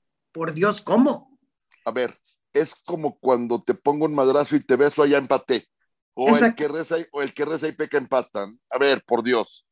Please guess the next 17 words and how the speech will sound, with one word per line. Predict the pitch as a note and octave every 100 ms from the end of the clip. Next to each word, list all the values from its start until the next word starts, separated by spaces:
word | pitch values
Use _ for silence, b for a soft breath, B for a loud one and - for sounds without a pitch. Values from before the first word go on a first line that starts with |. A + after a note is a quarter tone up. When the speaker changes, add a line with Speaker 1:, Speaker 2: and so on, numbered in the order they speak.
| _ _
Speaker 1:
No, | A#3+ D4+
o | C#4+ B3+ B3
como | B3 B3
llego | B3+ D4+
y | F4+
te | D#4+
doy | C#4+ D#4
un | D#4+
zape | E4 D#4 F4
y | D#4
luego | B3+ B3+
te | B3+
abrazo, | A3+ A3+ A3+ G3
¿no? | F#3 G3+ B3+
O |
sea, | A#3+ A3+ G#3+
Speaker 2:
Pues, | G#3 D#3+